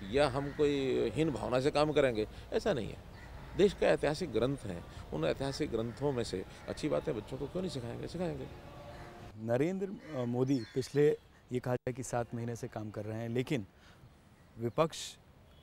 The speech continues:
Speaker 2: जो है, कांग्रेस उपाध्यक्ष की बात की जाए, राहुल गांधी की बात की जाए, वो कह रहे हैं कि नरेंद्र मोदी जो है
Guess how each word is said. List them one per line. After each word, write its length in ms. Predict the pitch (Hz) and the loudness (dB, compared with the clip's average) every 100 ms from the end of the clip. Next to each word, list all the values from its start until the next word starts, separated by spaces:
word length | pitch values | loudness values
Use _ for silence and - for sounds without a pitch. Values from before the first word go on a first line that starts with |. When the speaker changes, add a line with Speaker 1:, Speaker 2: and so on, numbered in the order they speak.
| 113 | -4
Speaker 2:
जो 120 | 117 | 0
है, 260 | 117 107 107 - - | 2 0 -2 -12 -4
कांग्रेस 340 | 120 131 127 | 0 0 0
उपाध्यक्ष 420 | 120 120 123 120 | -2 0 0 -2
की 100 | - | -4
बात 200 | 110 107 | -6 -6
की 100 | - | -6
जाए, 180 | 107 113 | -4 -2
राहुल 280 | 110 107 127 | -2 0 -2
गांधी 220 | 113 110 | -2 -4
की 100 | 117 | -6
बात 200 | 107 101 | -6 -8
की 140 | - 107 | -8 -6
जाए, 240 | 107 113 - - - - | -6 -6 -10 -20 -20 -12
वो 100 | 208 | -8
कह 180 | 165 151 | -4 -2
रहे 100 | 180 | -2
हैं 80 | |
कि 240 | 175 160 135 - - - - - - - 120 | -2 0 0 -4 -20 -20 -20 -20 -20 -8 0
नरेंद्र 360 | 120 156 147 | 4 4 4
मोदी 260 | 135 131 139 | 4 4 4
जो 140 | 127 | 2
है 260 | 110 127 | 0 -4